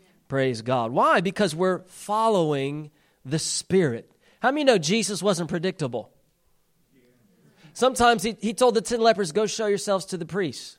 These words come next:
Well, he didn't do that with every leper he, he saw. Some lepers he laid hands on them.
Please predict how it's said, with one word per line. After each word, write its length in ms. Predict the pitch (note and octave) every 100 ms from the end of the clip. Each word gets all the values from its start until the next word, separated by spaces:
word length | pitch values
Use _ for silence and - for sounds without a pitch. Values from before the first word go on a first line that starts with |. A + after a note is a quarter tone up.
| _
Well, 80 | -
he 60 | B3
didn't 140 | F4+
do 100 | C#4+
that 160 | B3 G3
with 100 | E3
every 300 | D3 D3 B2+ -
leper 300 | C#3 C3 C3+
he, 140 | B2+ - _ -
he 140 | B2+
saw. 280 | A2+ A#2+ A3+ _ _ _ _ _ _ _
Some 240 | - C4
lepers 260 | B3 G3+ G#3
he 100 | A3+
laid 200 | A3+ A#3+
hands 320 | C4 E4+ E4
on 160 | C#3
them. 100 | G#2